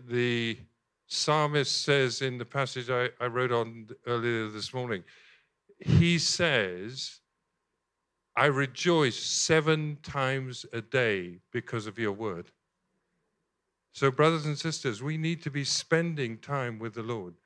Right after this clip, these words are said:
We need to be spending time in the Bible. We need to be spending time in worship. Uh, I'll throw in a great worship group that we've discovered recently, Maverick City.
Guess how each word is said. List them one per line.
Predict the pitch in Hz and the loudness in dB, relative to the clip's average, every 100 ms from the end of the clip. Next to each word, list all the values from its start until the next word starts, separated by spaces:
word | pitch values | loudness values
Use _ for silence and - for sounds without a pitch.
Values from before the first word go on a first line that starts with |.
| _ _ _ _ | _ _ _ _
We | 131 | -4
need | 139 139 135 | -2 -2 -4
to | |
be | 135 123 | -6 -6
spending | - 156 156 139 | -2 -2 -2 -4
time | 135 127 | -6 -4
in | 127 | -6
the | 123 | -4
Bible. | 135 131 101 | -2 -2 -4
We | 104 | -6
need | 117 135 131 | -6 -8 -8
to | |
be | 127 | -8
spending | 120 - 143 143 127 | -6 -2 -2 -4 -8
time | 131 127 120 | -8 -8 -10
in | 120 | -4
worship. | 131 123 - 92 - _ _ _ _ _ | -2 -2 -4 -8 -8 _ _ _ _ _
Uh, | 110 110 107 | -10 -8 -2
I'll | 135 135 | 0 0
throw | - 165 | 2 2
in | 165 147 | 4 0
a | |
great | 117 147 143 120 | -2 0 0 0
worship | 135 - 127 - | -4 -2 -6 -4
group | 117 113 | -6 -6
that | 123 | -8
we've | 117 120 | -6 -6
discovered | 113 - 123 107 | -8 -8 -6 -6
recently, | 107 117 - 113 117 | -6 -6 -6 -6 -6
Maverick | 110 123 135 139 135 139 | -4 -2 0 2 -2 -2
City. | - 147 104 | -6 -4 -4